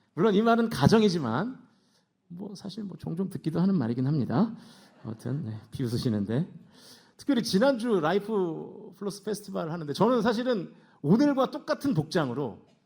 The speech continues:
똑같은 머리 매무새로, 예, 화장도 똑같이 하고 <laughs> 그렇게 왔는데,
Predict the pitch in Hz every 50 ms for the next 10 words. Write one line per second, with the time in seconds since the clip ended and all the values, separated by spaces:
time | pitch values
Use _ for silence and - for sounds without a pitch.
0 | _ _ _ _ _ _ _ _ _ - 277 - - 285 277 - 277 269 226 196
1 | 160 143 156 190 208 180 147 143 156 170 147 151 131 113 117 180 247 - - -
2 | _ _ _ _ _ _ _ _ _ _ _ _ _ _ _ - 123 110 101 104
3 | 110 - - 208 262 247 214 202 262 262 240 214 226 214 214 226 196 160 147 208
4 | 285 - - - - - _ _ _ _ _ _ _ _ _ _ _ _ _ -
5 | - - - - - - - - - - - - - - - _ _ - 208 208
6 | 247 202 135 135 156 180 175 170 208 226 156 113 -